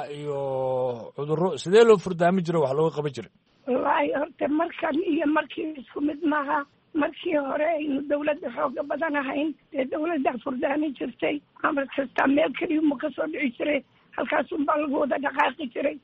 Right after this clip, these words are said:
Speaker 2: Waana la furdaamin jiray, siday tahay baana loo furdaamin jiray. Hadda se labaatankii sannadood ee aan burburkii weynaa ka soo baxnay, dee dowlad waliba tabarteeda wuxuun bay taraysay.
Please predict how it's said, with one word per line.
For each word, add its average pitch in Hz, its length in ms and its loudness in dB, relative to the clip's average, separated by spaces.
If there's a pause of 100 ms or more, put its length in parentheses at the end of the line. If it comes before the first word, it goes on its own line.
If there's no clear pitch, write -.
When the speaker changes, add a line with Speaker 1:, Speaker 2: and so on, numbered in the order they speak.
(140)
Speaker 2:
Waana 285 320 2
la 285 160 0
furdaamin 294 560 -2
jiray, 269 320 -4
siday 277 320 -6 (100)
tahay 285 300 2
baana 285 240 0
loo 285 240 0
furdaamin 285 560 -4
jiray. 254 300 -6 (260)
Hadda 311 320 0 (100)
se - 80 0
labaatankii 294 800 -2
sannadood 294 560 -2
ee 285 80 -8
aan 285 300 0
burburkii 269 600 -2 (140)
weynaa 285 480 2
ka 330 80 -8 (120)
soo 302 200 -2
baxnay, 254 380 -10 (300)
dee 262 120 -4
dowlad 302 320 -2
waliba 294 320 0
tabarteeda 294 560 -4
wuxuun 285 300 -2
bay 294 180 -4
taraysay. 285 560 -4